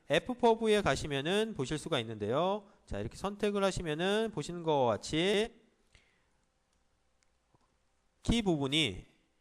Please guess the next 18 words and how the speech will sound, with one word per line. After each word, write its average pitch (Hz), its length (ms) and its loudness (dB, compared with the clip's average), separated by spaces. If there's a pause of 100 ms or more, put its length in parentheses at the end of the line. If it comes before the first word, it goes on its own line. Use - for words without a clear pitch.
(300)
그래프화돼서, 180 1160 -4 (300)
어, 107 260 -12 (380)
보실 151 240 -10
수가 160 300 -2
있습니다. 98 440 -10 (1700)
어, 123 180 -8
참고로 165 960 -4
지금 165 600 -8
보시면은 160 800 -8 (460)
스케일 240 560 -4
쪽은 208 400 -4
선택을 240 500 -2
하더라도 175 480 0
그래프가 156 380 -4
나타나지 147 360 -2
않는데요. 113 560 -2
그 180 80 -2
이유는 170 560 -2